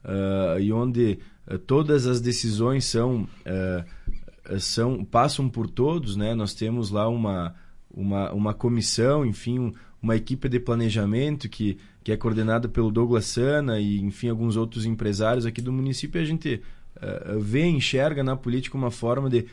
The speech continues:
contribuir com a sociedade, não apenas criticando e, e apontando os defeitos dos políticos e das coisas erradas, mas sim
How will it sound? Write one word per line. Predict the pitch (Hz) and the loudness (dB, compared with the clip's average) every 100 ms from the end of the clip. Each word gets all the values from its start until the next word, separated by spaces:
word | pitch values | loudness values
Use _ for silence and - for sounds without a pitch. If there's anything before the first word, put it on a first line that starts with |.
| - - | -16 -14
contribuir | - 127 135 127 131 | -4 -2 0 0 0
com | 135 135 | 2 0
a | |
sociedade, | 127 131 - 107 104 131 139 | 0 -2 0 2 4 4 2
não | 123 135 | 2 0
apenas | 139 135 139 127 | 2 2 4 4
criticando | - 123 117 110 - 120 143 143 113 | 2 -2 -2 -6 0 2 2 2 2
e, | 104 - - - | 2 -2 -12 -2
e | 107 | 2
apontando | 117 127 127 117 131 139 | 2 4 2 4 2 2
os | 131 | 2
defeitos | 123 120 131 139 139 | 2 2 2 0 0
dos | 120 123 | -4 -4
políticos | - 120 113 151 156 - 120 | -2 2 4 2 0 -2 -2
e | 117 | 0
das | 120 | 0
coisas | - 131 135 | 0 0 2
erradas, | 127 - | 0 0
mas | 160 165 | 0 0
sim | - 160 | 0 0